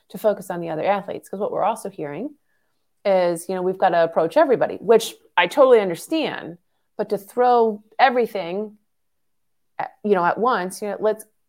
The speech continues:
let's use a small populations, use the athletes, because we know that it's affecting them at a higher rate.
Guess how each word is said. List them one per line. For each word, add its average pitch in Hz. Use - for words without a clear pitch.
let's 202
use 226
a 226
small 220
populations, 185
use 208
the 214
athletes, 165
because 196
we 202
know 190
that 190
it's 180
affecting 170
them 196
at 170
a 170
higher 170
rate. 220